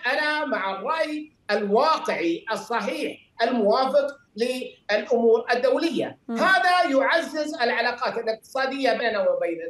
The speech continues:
Speaker 1: تركيا، وسيزيد الاستثمار في تركيا من ثمانية عشر مليار إلى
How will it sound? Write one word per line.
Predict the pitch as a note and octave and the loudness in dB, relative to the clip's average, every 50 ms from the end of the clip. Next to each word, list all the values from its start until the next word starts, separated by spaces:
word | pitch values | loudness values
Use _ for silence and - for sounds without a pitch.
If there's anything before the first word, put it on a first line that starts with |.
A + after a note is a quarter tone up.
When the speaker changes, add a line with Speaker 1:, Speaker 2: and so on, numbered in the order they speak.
| - | -6
Speaker 1:
تركيا، | - E4+ E4+ - - D4+ D4+ E4 E4 D#4+ C#4+ - - - _ _ _ | -6 -6 -6 -6 -8 -4 -2 0 0 0 -4 -8 -16 -20 _ _ _
وسيزيد | A3+ A#3 A#3 A#3+ A#3 A#3 A#3 - - - - C4 C4 C4+ C4+ C4+ - F4+ F#4+ F#4 F4+ | 2 2 4 4 2 0 -4 -8 -12 -4 2 4 4 4 4 2 -2 -6 -6 -6 -6
الاستثمار | D#4 C4+ B3 - B3 A#3+ A3+ A#3+ A#3+ B3+ B3 A3+ G3 - | -2 0 0 -2 -2 -6 -8 -6 -4 -4 -4 -4 -4 -4
في | A3 G#3+ | -8 -2
تركيا | A3+ D4 D4 - B3 G#3+ | 0 0 0 2 0 -2
من | F#3+ G3+ F#3+ | -2 -2 -6
ثمانية | - F#3+ F#3+ G3+ G#3+ - - | -8 -6 -6 -6 -6 -4 0
عشر | F4+ F4 - - D#4 | 0 0 0 0 -4
مليار | C#4+ C4+ C#4+ C4+ C4 B3+ C4 C4 C4+ C4+ C4+ - _ _ _ _ _ | -2 -2 -2 -2 0 0 0 0 -2 -4 -6 -10 _ _ _ _ _
إلى | D#4+ F4 E4+ D#4+ D#4+ | -8 -2 0 2 2